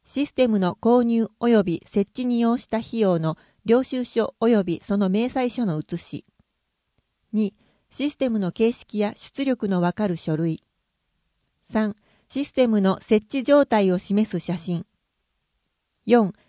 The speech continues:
電力会社との電力受給契約書、電力受給契約の案内の写し。五、徴税完納証明書か非課税証明書、播磨町で課税されていない方。六、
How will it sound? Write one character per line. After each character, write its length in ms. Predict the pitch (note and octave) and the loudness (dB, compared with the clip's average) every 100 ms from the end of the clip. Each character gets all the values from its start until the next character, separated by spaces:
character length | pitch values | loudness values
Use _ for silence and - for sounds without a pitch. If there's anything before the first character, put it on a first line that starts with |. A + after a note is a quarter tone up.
| _ - | _ 0
電 220 | G3+ C#4+ | 2 2
力 260 | D4+ D4 C4+ | 0 0 0
会 180 | C#4 | 0
社 140 | C4+ A3+ | 0 -2
と 160 | G3 | 0
の 180 | F#3+ F3+ - | 0 -2 -6
電 300 | F3 A3 B3+ | -2 0 2
力 280 | A#3 G3 F3 | 0 0 -4
受 200 | E3 F#3 | -2 -4
給 220 | - C4 | -2 -4
契 220 | A3+ A#3 | 0 0
約 240 | A3 G#3+ - | 2 -2 -6
書、 240 | - F#3 _ _ _ _ _ | -4 -4 _ _ _ _ _
電 200 | A3 C4 | -2 0
力 220 | A#3 G#3 | 0 0
受 180 | F#3+ G3 | -2 -4
給 200 | - C4+ | -4 -4
契 200 | B3+ C4 | 0 0
約 240 | A3+ G#3 F3 | 0 -2 -4
の 140 | E3 | -2
案 180 | F3+ F3 | -2 -2
内 220 | D#3+ - _ A3+ | -4 -6 _ -4
の 100 | A3 | -2
写 280 | F3+ - F3+ | -2 -4 -8
し。 300 | - E3 _ _ _ _ _ _ _ _ _ _ _ _ | -8 -14 _ _ _ _ _ _ _ _ _ _ _ _
五、 220 | G#3+ G#3 - _ _ _ _ | 2 2 0 _ _ _ _
徴 260 | B3+ C4+ | 4 4
税 240 | C4+ B3+ B3 | 6 4 2
完 300 | A#3+ C4 C4+ | 0 -2 0
納 180 | C4 B3+ | -2 -2
証 240 | B3+ A#3+ | 0 2
明 200 | A3+ A3+ | 2 0
書 140 | A3 | -2
か 260 | G#3 F3+ E3+ _ _ | -2 -2 -4 _ _
非 140 | - - | -20 0
課 160 | B3 | 0
税 180 | A#3+ A3+ | 4 2
証 300 | G#3+ A3 A3 | 2 2 2
明 200 | G#3 G3+ | 2 -2
書、 280 | - F#3+ - _ _ _ _ | -2 -6 -6 _ _ _ _
播 220 | - A3+ | -6 -2
磨 140 | B3+ C4 | -2 -2
町 200 | A3 F3+ | -2 -2
で 100 | D#3+ | -4
課 160 | F#3+ | -4
税 140 | F3+ A3+ | -2 -2
さ 120 | A3 | -2
れ 100 | G#3+ | -4
て 120 | G#3 | -4
い 60 | G3 | -2
な 100 | G3+ | -2
い 60 | |
方。 340 | F#3 D3+ E3 - _ _ _ _ _ _ _ _ _ _ _ _ _ _ _ _ | -4 -10 -12 -16 _ _ _ _ _ _ _ _ _ _ _ _ _ _ _ _
六、 400 | G3+ G#3 B3 | -2 0 -2